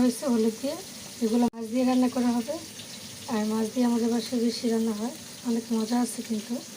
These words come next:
এই যে টমেটো, কাঁচামরিচ, ধনিয়া পাতা কেটে রাখছি,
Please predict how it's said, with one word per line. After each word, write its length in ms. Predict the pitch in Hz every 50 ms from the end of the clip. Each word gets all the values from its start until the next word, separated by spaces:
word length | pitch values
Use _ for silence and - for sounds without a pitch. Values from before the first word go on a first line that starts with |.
| - - - - - - - 254
এই 60 | 254 233 247
যে 100 | 277 277 247 - - - - - - - -
টমেটো, 380 | 285 254 254 254 254 247 - 262 262 254 247
কাঁচামরিচ, 560 | 262 240 233 - 269 254 254 254 254 262 254 233 226
ধনিয়া 240 | 247 247 233 240 233 - 247
পাতা 220 | 240 233 - 294 330 320 -
কেটে 220 | - 254 247 262 254 254
রাখছি, 300 | 262 247 - - - 302